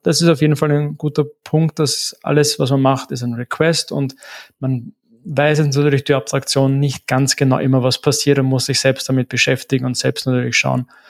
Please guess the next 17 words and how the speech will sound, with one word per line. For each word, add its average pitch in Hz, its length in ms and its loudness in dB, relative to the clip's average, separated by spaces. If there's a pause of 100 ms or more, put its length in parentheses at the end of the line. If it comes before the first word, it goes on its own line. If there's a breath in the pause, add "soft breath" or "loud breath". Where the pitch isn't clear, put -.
(260 soft breath)
ist 135 200 2
alles 127 420 2
performant 120 760 0
und 127 220 -4
läuft 120 340 -2
das 123 120 -4
noch 120 100 -2
immer 127 300 -2
so, 117 400 -2 (260)
wie 127 160 4
ich 123 140 2
das - 260 0
gerne 71 220 2
hätte. 127 480 -2 (720 soft breath)
Zusätzlich, 180 520 2
was 160 140 2
auch, 160 320 0